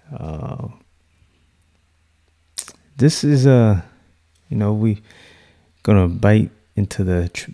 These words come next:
apple of truth here, and I, w-, I would, I would have to say this is one of the departments that I, uh, struggle in, in, in this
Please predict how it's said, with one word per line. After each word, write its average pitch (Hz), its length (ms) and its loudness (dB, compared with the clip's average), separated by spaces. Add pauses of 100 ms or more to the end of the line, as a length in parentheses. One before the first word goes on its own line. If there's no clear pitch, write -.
(120)
apple 101 400 0
of 85 100 -6
truth 107 360 -2
here, 92 360 -4 (680)
and 87 420 -8 (560)
I, - 60 -6
w-, 107 180 4
I 107 60 4
would, 107 280 0 (120)
I 107 60 0
would 117 160 2
have 117 180 0
to 104 80 -4
say 98 320 -2
this 98 240 -6
is 101 120 -6
one 101 200 -2
of 92 80 -2
the 92 160 -4 (640)
departments 85 580 -2
that 87 140 -4
I, 85 400 -4 (580)
uh, - 240 -12
struggle 87 500 -4
in, 82 340 -6 (880)
in, 82 460 -4
in 95 260 2
this - 400 2